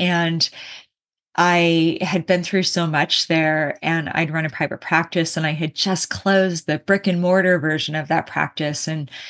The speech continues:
it was such an extraordinary time of change and very surreal. I still look back on that time and have these experiences of, like, the last, you know, the last time that I sat in my office and the day I had movers take all the furniture away and, you know, give it to donation. I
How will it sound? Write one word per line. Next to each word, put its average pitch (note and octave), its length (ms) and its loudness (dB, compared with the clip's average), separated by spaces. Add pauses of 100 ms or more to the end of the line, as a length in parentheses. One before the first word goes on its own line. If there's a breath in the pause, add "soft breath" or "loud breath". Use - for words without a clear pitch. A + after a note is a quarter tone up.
(280 loud breath)
it F3+ 200 2
was E3+ 160 0
such F#3+ 200 2
an F3 80 -2
extraordinary E3 720 0
time D#3+ 340 0
of D#3 100 -6
change D#3+ 840 -2 (100)
and D#3+ 380 0
very B3 340 2
surreal. D#3 760 0 (400 loud breath)
I F3+ 300 2
still - 340 2
look A3 220 0
back E3 240 2
on E3+ 140 -2
that D#3+ 180 0
time D#3+ 400 0
and E3 100 -2
have D#3+ 260 0
these D#3+ 200 2
experiences D#3+ 1300 -2
of, D#3+ 280 2
like, D3+ 280 -4
the E3 160 0
last, D#3 680 -2 (280 loud breath)
you F#3 80 2
know, F#3 160 2
the E3+ 160 2
last F3 400 2
time E3+ 340 -2
that D#3 140 -4
I D#3+ 80 -2
sat D#3+ 320 0
in E3 60 -4
my D#3+ 180 0
office D3+ 680 -2
and E3+ 200 -2
the E3+ 60 0
day D#3+ 420 2
I D#3 180 0
had D3+ 340 -2
movers D#3 440 -2
take E3 280 0
all B3 140 4
the C4+ 100 0
furniture F#3 560 0
away D#3 420 2
and, D#3 220 -8
you E3+ 60 -4
know, D3+ 140 -4
give E3+ 200 0
it E3 120 -4
to F3+ 100 -4
donation. D#3 640 -2
I D3 160 -2